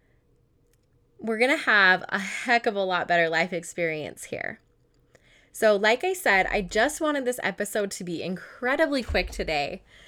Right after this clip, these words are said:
and get your little brains thinking a little bit. Sometimes I, I love to do that. I love to just kind of ask myself questions,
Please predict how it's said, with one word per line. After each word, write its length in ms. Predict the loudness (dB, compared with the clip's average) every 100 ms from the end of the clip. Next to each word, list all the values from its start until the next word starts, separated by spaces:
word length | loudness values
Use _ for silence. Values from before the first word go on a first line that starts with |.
| -20 -8
and 140 | -4
get 120 | -2 0
your 180 | 0
little 460 | 2 0 2 0 -4 _ _ _ 6
brains 420 | 6 6 2 2
thinking 380 | 2 2 2 2
a 60 |
little 220 | 4 2
bit. 360 | 0 -2 -4 -6
Sometimes 340 | -2 -2 0
I, 180 | 0 0 0
I 100 | 0
love 360 | 2 4 4 2
to 100 | -2
do 160 | 2
that. 120 | 2 2
I 60 |
love 200 | 0 -2
to 100 | -2
just 160 | -6 -4
kind 260 | -4 -2 -2
of 100 | 0
ask 560 | 6 8 8 2 -8 -12 -18 -20 -20 _
myself 640 | 2 2 4 4 6 2 2
questions, 720 | 2 2 -2 0 0 0